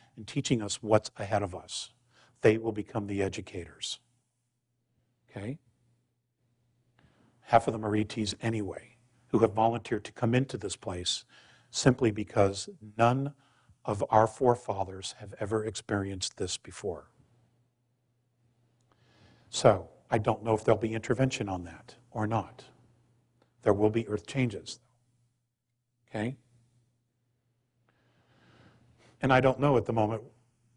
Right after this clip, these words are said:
if that happens, where the safest place to be is. I don't know at this point. If I find out, I'll definitely let you know, okay? Um, but intuitively,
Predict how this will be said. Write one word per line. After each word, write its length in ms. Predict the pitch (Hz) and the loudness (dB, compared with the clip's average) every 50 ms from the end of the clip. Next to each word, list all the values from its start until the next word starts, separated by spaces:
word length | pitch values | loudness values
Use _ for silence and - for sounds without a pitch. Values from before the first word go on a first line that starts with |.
| _ | _
if 160 | - - - - | -4 -2 4 8
that 180 | 127 117 107 | 8 10 10
happens, 360 | 117 113 104 101 - 113 107 101 | 10 8 6 6 4 0 -4 2
where 220 | 104 113 113 110 | 6 6 6 6
the 80 | 104 104 | 6 2
safest 420 | - - 127 107 104 - - - | 2 2 2 2 2 0 -10 -10
place 280 | - - 104 95 - - | -4 -4 -4 -2 -4 -6
to 100 | - 110 | -4 0
be 220 | 107 113 107 101 | 2 2 2 2
is. 360 | 92 90 85 - - - - _ _ _ _ - | -2 -4 -8 -12 -14 -14 -16 _ _ _ _ -8
I 60 | 104 | -4
don't 180 | 101 107 101 | -4 -4 -2
know 200 | 98 107 104 101 | -2 -4 -4 -4
at 100 | 95 - | -4 -8
this 140 | - - - | -12 -16 -16
point. 260 | - - - 80 - _ _ _ _ _ _ _ _ _ _ _ _ _ _ _ _ _ _ _ _ _ _ _ _ _ _ _ _ _ _ _ _ _ _ _ _ _ _ _ | -16 -16 -18 -20 -20 _ _ _ _ _ _ _ _ _ _ _ _ _ _ _ _ _ _ _ _ _ _ _ _ _ _ _ _ _ _ _ _ _ _ _ _ _ _ _
If 160 | - 135 - | -16 -10 -6
I 60 | - 107 | -6 -6
find 260 | - - 104 104 95 | -4 -4 -4 0 2
out, 160 | 101 104 110 | 2 2 2
I'll 100 | 107 98 | 0 -6
definitely 360 | 92 107 101 - 110 101 95 | -12 -12 -12 -12 -12 -12 -12
let 160 | 90 90 - | -10 -10 -12
you 80 | - 101 | -12 -10
know, 220 | 104 107 92 - - _ _ _ _ _ _ _ _ _ _ _ _ _ _ _ _ _ _ _ _ _ - | -10 -12 -12 -14 -18 _ _ _ _ _ _ _ _ _ _ _ _ _ _ _ _ _ _ _ _ _ 0
okay? 280 | - 107 98 127 170 - _ _ _ _ _ _ _ _ _ _ _ _ _ _ _ _ _ _ _ _ _ _ _ _ _ _ _ _ _ _ _ _ _ _ - | 2 2 2 0 -4 -6 _ _ _ _ _ _ _ _ _ _ _ _ _ _ _ _ _ _ _ _ _ _ _ _ _ _ _ _ _ _ _ _ _ _ -6
Um, 280 | - 110 107 107 113 - | -2 -2 -2 -2 2 6
but 140 | - 127 123 | 8 8 8
intuitively, 960 | 120 107 - 196 208 262 262 - - - 117 123 123 120 120 147 185 208 - | 6 6 8 10 10 10 10 8 6 4 6 6 6 6 6 4 0 -4 -6